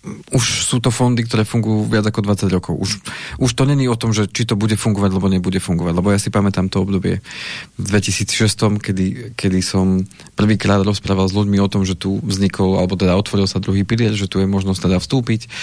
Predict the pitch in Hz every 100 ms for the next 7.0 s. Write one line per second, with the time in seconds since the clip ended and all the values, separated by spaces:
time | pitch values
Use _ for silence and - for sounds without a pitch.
0 | - - - 101 107 104 98 127 117 107
1 | 98 95 101 98 101 104 104 101 98 98
2 | 95 90 95 90 90 92 92 90 - -
3 | - _ - - - 120 - 76 92 -
4 | 98 101 101 98 98 92 92 92 110 110
5 | 110 107 104 101 98 - 98 101 104 104
6 | 101 95 95 98 107 123 120 131 127 -